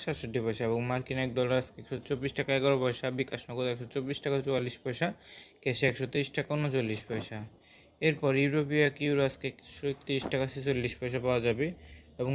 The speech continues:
ইতালিয়ান এক ইউরো আজকে একশো একত্রিশ টাকা ছেচল্লিশ পয়সা, বিকাশ নগদ একশো ঊনত্রিশ টাকা পঁয়ত্রিশ পয়সা এবং ক্যাশে একশো চৌত্রিশ টাকা পঞ্চাশ পয়সা পাওয়া যাবে।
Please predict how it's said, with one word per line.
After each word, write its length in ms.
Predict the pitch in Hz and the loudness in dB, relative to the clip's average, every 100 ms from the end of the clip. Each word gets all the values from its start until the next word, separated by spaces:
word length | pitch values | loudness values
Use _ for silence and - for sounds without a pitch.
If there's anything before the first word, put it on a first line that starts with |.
| 143 | 2
ইতালিয়ান 400 | 156 147 143 139 139 | 4 6 4 2 -2
এক 60 | - | 0
ইউরো 180 | 131 131 131 | 0 0 -2
আজকে 140 | - 131 | -4 -10
একশো 160 | - 131 | -10 -12
একত্রিশ 280 | 143 143 127 | -8 -8 -4
টাকা 140 | 139 131 - | 0 0 -2
ছেচল্লিশ 420 | 131 135 123 123 - | -4 -2 -2 -4 -2
পয়সা, 200 | 127 131 127 | 0 0 0
বিকাশ 220 | 123 123 - | -2 -4 -4
নগদ 200 | 131 123 131 | -2 -2 -4
একশো 120 | - | -6
ঊনত্রিশ 220 | 131 123 127 | -8 -8 -8
টাকা 120 | 123 123 | -6 -2
পঁয়ত্রিশ 280 | 123 123 123 | -2 -2 -4
পয়সা 180 | 123 - 120 | -10 -6 -6
এবং 100 | 123 | -6
ক্যাশে 280 | 127 120 160 185 - - - - - | -6 -4 -2 -2 -4 -18 -18 -18 -12
একশো 160 | 127 131 123 | -4 -2 0
চৌত্রিশ 280 | 143 143 127 | -2 -2 -4
টাকা 140 | 135 151 165 | -2 -2 0
পঞ্চাশ 260 | 165 147 135 | 0 0 -2
পয়সা 200 | 127 117 117 | -4 -4 0
পাওয়া 160 | 117 107 | 0 2
যাবে। 200 | 107 113 | -2 -4